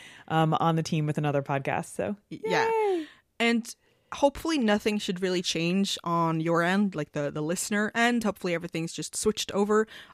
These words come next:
Speaker 2: automatically. Um, let us know if there are any problems. We'll try and fix them. But we do have amazing new show art, which I love
Speaker 1: Mm-hmm.
Speaker 2: so much. Uh, and we're just very, like, yay about the whole thing. So, yay.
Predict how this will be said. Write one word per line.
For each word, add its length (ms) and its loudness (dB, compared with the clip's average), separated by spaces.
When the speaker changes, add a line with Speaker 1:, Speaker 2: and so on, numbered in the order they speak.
Speaker 2:
automatically. 800 4
Um, 540 2
let 140 2
us 140 0
know 380 2
if 300 -10
there 120 2
are 40 2
any 100 0
problems. 400 -2
We'll 80 -4
try 140 -6
and 80 -8
fix 180 -6
them. 160 -2
But 260 4
we 120 2
do 160 -2
have 240 4
amazing 600 2
new 160 0
show 300 0
art, 280 2
which 380 -12
I 100 0
love 220 0
Speaker 1:
Mm-hmm. 180 -4
Speaker 2:
so 240 -2
much. 380 -2
Uh, 240 2
and 160 0
we're 120 2
just 240 -6
very, 480 2
like, 180 0
yay 480 4
about 300 4
the 80 0
whole 180 2
thing. 340 2
So, 360 0
yay. 400 2